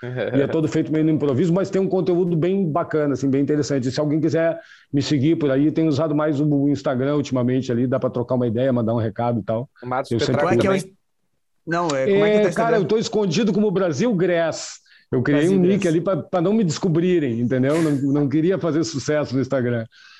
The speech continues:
Speaker 2: Que era um nick que eu usava em fóruns gringos de bluegrass, né? Em fóruns de, de música bluegrass, eu era o Brasil Grass.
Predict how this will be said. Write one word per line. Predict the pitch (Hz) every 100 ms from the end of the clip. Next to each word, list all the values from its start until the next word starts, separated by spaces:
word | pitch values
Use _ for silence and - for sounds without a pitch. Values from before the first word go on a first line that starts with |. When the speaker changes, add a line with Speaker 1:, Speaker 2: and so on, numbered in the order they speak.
| - _ -
Speaker 2:
Que |
era | 175 208
um | 214 202 202
nick | 208 202
que | -
eu | 196
usava | 170 190
em | 196
fóruns | - 180 190 151
gringos | 170 190 165
de | 147
bluegrass, | 160 143 143 156 196 -
né? | 135 135 165
Em | 123
fóruns | - 143 165
de, | 120 135
de | 135 117
música | 131 151 139 135
bluegrass, | 127 156 160 151 143
eu | 151
era | 156
o | 160 156 147
Brasil | 151 151 127 175
Grass. | 139 120 110 95 -